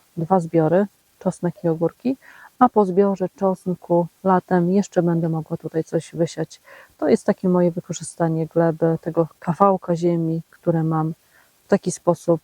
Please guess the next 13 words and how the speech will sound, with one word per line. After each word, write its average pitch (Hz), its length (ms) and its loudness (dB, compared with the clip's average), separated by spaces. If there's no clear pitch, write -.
dla 170 400 -2
zaoszczędzenia 175 840 -2
miejsca. 165 540 -6
Kończę, 254 420 4
uciekam 208 400 0
do 190 120 2
domu, 202 360 2
no 262 100 0
i 202 60 2
wieczorkiem 175 580 -2
przysiadam 165 500 -8
do 165 100 -6
portretu. 185 480 -4